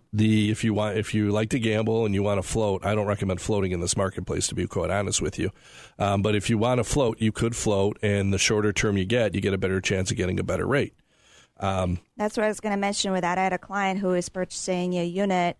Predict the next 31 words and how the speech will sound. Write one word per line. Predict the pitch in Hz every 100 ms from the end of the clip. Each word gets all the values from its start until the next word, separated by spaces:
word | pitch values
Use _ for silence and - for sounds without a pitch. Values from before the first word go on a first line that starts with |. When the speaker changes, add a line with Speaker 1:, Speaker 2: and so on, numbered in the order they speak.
| -
Speaker 1:
Mm-hmm. | 101 147 - _ _ -
Speaker 2:
um, | 170 170 160 165 _
with | 190 180
a |
closing | 214 202 185 185
date | 175 175
three | - 185
months | 175 170 165 -
out. | 196 160 165 - - _ _
Speaker 1:
Yes. | - 98 - -
Speaker 2:
That's | 175
a | 170
situation | 180 170 175 165 - 175
where | 165
you | 160
might | 160 165 -
wanna | 160 151
float | - 196 180 170 - -
for, | 170 160 160 156 156 - -
uh, | 147
Speaker 1:
You | 143
might | 175
wanna | 202 175
float | 196
Speaker 2:
forty-five | 151 151 165 -
Speaker 1:
or, |
Speaker 2:
days | 165 160
Speaker 1:
or, | 160
Speaker 2:
or | 156
Speaker 1:
or, | 139
Speaker 2:
so. | 151